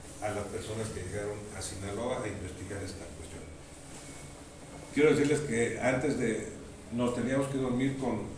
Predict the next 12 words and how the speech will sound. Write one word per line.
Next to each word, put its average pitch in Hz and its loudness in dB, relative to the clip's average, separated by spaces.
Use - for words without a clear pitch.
los 120 0
expedientes 135 0
que - -6
nos 107 0
daban 127 0
acá 127 -4
en 175 -4
la - -4
cintura, 127 -4
así 131 -6
nos 120 -2
dormimos, 123 -4